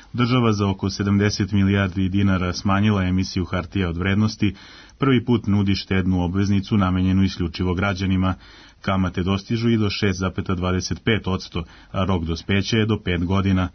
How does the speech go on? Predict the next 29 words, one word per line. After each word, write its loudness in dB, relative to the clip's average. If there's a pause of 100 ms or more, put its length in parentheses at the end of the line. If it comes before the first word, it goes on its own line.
(400)
Jedna 2
dinarska 0
obveznica 0
košta -2
dve 0
hiljade -2
dinara, 0
dok 0
za -2
deviznu 0
treba 0
izdvojiti -2
sto -4 (140)
evra. -2 (520)
Građani 2
novac 2
mogu 2
da 0
uplate 0
do 0
jedanaestog 0
decembra, 2
a 0
podela 0
obveznica -2
je 0
dvadeset -4
sedmog 2
decembra, 0